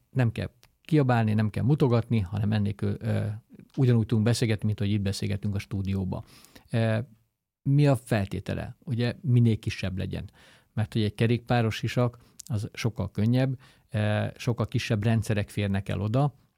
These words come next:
és u-, ugyanazt a technológiát meg tudjuk már csinálni a kerékpárosoknak is,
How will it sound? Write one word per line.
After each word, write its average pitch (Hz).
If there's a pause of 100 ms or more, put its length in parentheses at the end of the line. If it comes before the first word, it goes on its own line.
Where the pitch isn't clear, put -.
(800)
és 123 (240)
u-, 185 (400)
ugyanazt 147
a -
technológiát 143
meg 135
tudjuk 104
már 101
csinálni 107
a 104
kerékpárosoknak 127
is, 165